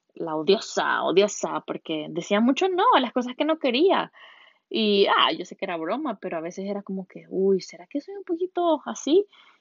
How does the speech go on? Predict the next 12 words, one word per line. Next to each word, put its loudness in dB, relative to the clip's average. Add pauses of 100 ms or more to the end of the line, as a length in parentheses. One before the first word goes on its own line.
(100)
Y 2
bueno, 6
uno -4
encuentra -2
el -2
balance -4
perfecto, -4
pero -2
siempre -2
honré -2
mis -8
no, -10